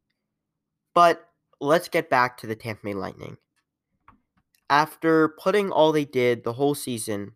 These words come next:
putting work into the N H L season, they were now going into a twenty-four team format. And when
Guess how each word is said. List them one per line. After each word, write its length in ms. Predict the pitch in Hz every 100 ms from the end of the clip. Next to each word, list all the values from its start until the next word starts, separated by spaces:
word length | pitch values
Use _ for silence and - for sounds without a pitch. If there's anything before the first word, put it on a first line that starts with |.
| _ _ _ _ _
putting 280 | - 160 151
work 320 | 120 123 107
into 200 | 107 107 -
the 140 | 107
N 100 | 104
H 180 | 101 -
L 140 | 104
season, 540 | 101 - 98 - 113 117 _ _ _ _ _ _ _ _ _ _ _ _ _ -
they 120 | 160
were 180 | 185 226
now 260 | 180 156 160
going 300 | 147 147 143
into 260 | 139 135
a 40 | 127
twenty-four 600 | - 131 127 - 120 117
team 240 | - 113
format. 500 | 110 113 101 92 101
And 200 | 123 127
when 320 | 131 139 139